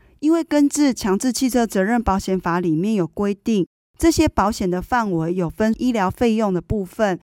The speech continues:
残障给付还有死亡给付。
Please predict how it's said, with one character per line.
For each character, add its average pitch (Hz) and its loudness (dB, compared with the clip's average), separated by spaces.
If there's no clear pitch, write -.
残 185 -2
障 233 2
给 175 0
付 202 0
还 190 -4
有 196 2
死 - -4
亡 160 0
给 165 -4
付。 196 0